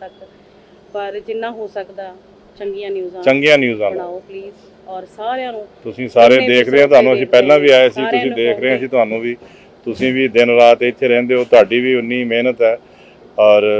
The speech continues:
Speaker 2: ਤੁਸੀਂ ਵੀ ਅਰਦਾਸ ਕਰੋ, ਅਸੀਂ ਤਾਂ ਸਾਰੇ ਕਰ ਰਹੇ ਹਾਂ, ਆਪਾਂ ਸਾਰੇ ਅਰਦਾਸਾਂ ਕਰ ਰਹੇ ਹਾਂ।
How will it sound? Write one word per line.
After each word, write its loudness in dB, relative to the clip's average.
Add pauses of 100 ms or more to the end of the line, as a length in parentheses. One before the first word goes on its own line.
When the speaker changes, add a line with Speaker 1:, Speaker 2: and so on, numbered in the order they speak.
(600)
Speaker 2:
ਤੁਸੀਂ -4
ਵੀ -4 (360)
ਅਰਦਾਸ 4
ਕਰੋ, 0
ਅਸੀਂ -10
ਤਾਂ -8
ਸਾਰੇ 6
ਕਰ 8
ਰਹੇ 4
ਹਾਂ, 4
ਆਪਾਂ 2
ਸਾਰੇ 4
ਅਰਦਾਸਾਂ 0
ਕਰ -2
ਰਹੇ -8
ਹਾਂ। -18